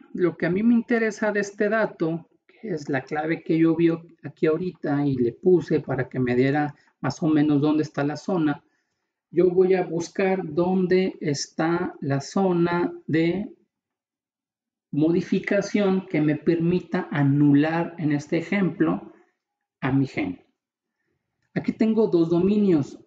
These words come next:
mil ciento diecinueve, ah, perdón, ciento diecinueve, el ciento cuarenta y dos, trescientos doce, trescientos veintiséis.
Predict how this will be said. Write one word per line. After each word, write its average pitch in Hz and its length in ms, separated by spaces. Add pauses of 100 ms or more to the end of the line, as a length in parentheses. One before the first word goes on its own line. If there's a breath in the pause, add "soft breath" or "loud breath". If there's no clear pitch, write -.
(840)
mil 175 240
ciento 180 340
diecinueve, 233 840
ah, 156 340 (100)
perdón, 131 380
ciento 175 300
diecinueve, 196 480
el 196 80
ciento 147 280
cuarenta 170 340
y 196 60
dos, 233 240
trescientos 147 640
doce, 202 320
trescientos 143 560
veintiséis. - 840